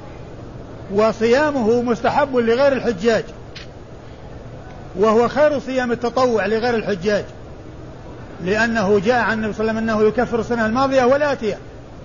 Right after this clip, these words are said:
فأفضل يوم يصام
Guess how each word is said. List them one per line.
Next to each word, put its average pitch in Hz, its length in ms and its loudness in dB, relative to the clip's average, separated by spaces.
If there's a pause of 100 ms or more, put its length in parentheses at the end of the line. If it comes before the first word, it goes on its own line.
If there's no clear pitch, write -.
(720)
فأفضل 233 680 4
يوم 247 500 2
يصام 247 580 2